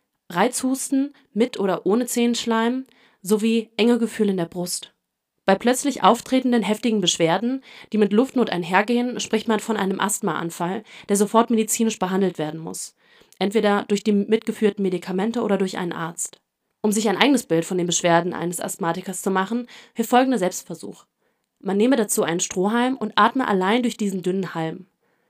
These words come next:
Das gelingt beim Einatmen noch einigermaßen gut, fällt beim Ausatmen jedoch schon in Ruhe sehr schwer und gelingt zum Beispiel bei beschleunigter Atmung überhaupt nicht mehr. Glücklicherweise haben Asthmatiker nicht durchgehend mit ihren Beschwerden zu kämpfen.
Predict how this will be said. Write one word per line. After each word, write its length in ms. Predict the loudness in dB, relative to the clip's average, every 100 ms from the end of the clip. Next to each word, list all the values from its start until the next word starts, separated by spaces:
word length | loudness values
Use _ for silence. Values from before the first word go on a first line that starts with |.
| _ _
Das 160 | -6
gelingt 280 | 0 2 2
beim 160 | 0 2
Einatmen 500 | 2 2 0 0 -2
noch 80 | -2
einigermaßen 600 | -2 -2 0 -2 -4 -6
gut, 340 | -2 -4 -6 -18 -20 -12
fällt 160 | -4 -2
beim 140 | 0
Ausatmen 500 | 2 2 2 -2 -2
jedoch 240 | -2 -2 -2
schon 240 | -2 -2
in 120 | -2
Ruhe 280 | -4 0 0
sehr 300 | 2 0 0
schwer 400 | -2 -2 -2 -4
und 120 | -6
gelingt 300 | -2 0 0
zum 140 | -2 -2
Beispiel 420 | -2 -2 -2 -2
bei 160 | 0 -2
beschleunigter 540 | -2 -2 -2 -2 -4
Atmung 320 | -4 -4 -6
überhaupt 360 | -6 -4 -4 -6
nicht 200 | -14 -12
mehr. 220 | -12 -14 _ _ _ _ _ _ _ _ _ _ -6
Glücklicherweise 720 | -2 0 2 4 6 6 4
haben 160 | 0 0
Asthmatiker 560 | -2 2 2 0 0
nicht 220 | 0 0
durchgehend 400 | 0 0 0 -2
mit 120 | -2 -4
ihren 220 | -4 -4
Beschwerden 420 | -6 -2 -2 -2
zu 120 | -6
kämpfen. 500 | -4 -4 -2 -4 -8